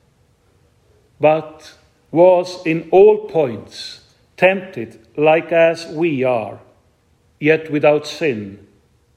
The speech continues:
Let us therefore come boldly unto the throne of grace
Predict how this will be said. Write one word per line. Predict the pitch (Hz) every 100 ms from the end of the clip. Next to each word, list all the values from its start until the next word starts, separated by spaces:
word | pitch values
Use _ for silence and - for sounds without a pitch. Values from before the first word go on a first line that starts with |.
| _ _ _ _ _ -
Let | 175 175
us | 170 -
therefore | 175 180 175 170 165 170 - - _ _ -
come | 185 196 196 190
boldly | 139 196 208 180 131 131 117 117 - _ _ -
unto | 180 180
the | 175
throne | 185 - 202 202 196 196
of | 185
grace | - 180 165 123 95 - -